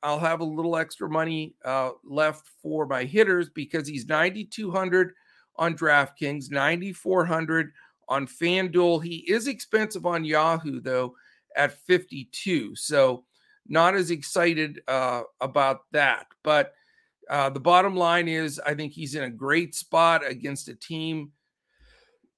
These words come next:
<coughs> excuse me, that he can strike out and <coughs> allergies. It is that time of year. I've got the windows open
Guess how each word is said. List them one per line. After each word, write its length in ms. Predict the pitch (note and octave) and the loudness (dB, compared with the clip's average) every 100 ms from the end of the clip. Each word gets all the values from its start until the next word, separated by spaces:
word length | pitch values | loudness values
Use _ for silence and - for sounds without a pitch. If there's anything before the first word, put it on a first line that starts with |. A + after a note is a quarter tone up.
| _ _ | _ _
<coughs> 20 | - | -2
excuse 1200 | F4+ B4+ A4 - - G3+ B2+ - - G3+ B3+ F#3 | 4 10 10 12 8 6 0 -10 -6 -2 -2 -2
me, 140 | C3+ | -6
that 160 | B2 A#2+ | -6 -6
he 140 | F3 | -8
can 200 | E3 D#3 | -10 -8
strike 460 | C#3 - E3+ F#3+ F#3 | -8 -2 4 4 6
out 360 | E3 D#3 G#3 - _ _ - | 8 8 6 -2 _ _ -6
and 300 | E3 F#3+ - - - - - _ - - - | -4 -4 -8 -16 -20 -20 -20 _ -20 -20 -10
<coughs> 20 | F#4 - C#5 - - - - _ _ _ _ - | -10 4 12 12 12 4 -6 _ _ _ _ 2
allergies. 640 | D#3 F#3 C#3 - - - - | 6 6 4 -2 -20 -20 -16
It 140 | - C#3+ | -10 -8
is 160 | A#2+ | -8
that 280 | B2+ C3 C3 | -2 0 0
time 300 | - B2 A#2+ | -4 -6 -6
of 120 | G#2+ | -8
year. 240 | A2+ B2 G2+ | -8 -6 -4
I've 80 | G2+ | -2
got 160 | C#3 | -2
the 60 | - | 0
windows 420 | C#3 G#3+ A3 F3 | 2 6 6 6
open 440 | G3 F3+ F3+ E3+ | 4 4 2 0